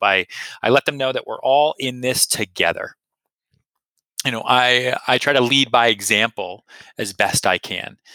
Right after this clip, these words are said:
Um, no one's ever gonna wanna work with me if, if they're the ones working harder, right? I'm always gonna be the one who works harder than everybody.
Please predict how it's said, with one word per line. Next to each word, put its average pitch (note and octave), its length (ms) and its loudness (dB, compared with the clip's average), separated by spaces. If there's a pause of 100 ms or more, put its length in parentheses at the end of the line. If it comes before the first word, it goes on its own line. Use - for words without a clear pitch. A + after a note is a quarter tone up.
(220)
Um, F#2 460 -4
no A2+ 200 -8
one's C3 180 -4
ever B2 300 2
gonna A2+ 160 0
wanna G#2 240 -2
work G2 240 -2
with A2 160 -10
me F#2+ 180 2
if, - 240 -4 (300)
if G2 240 0
they're G2+ 320 2
the G#2 100 -4
ones F#2 280 -4
working F2+ 320 -10
harder, F2 460 -2 (320)
right? F#2 280 0
I'm G#2+ 160 0
always G#2 460 2
gonna F#2 160 -4
be F2+ 100 -6
the F2 100 -8
one F2 160 -6
who F#2 140 -12
works F2 280 -4
harder - 420 -4
than - 120 -12
everybody. - 560 -4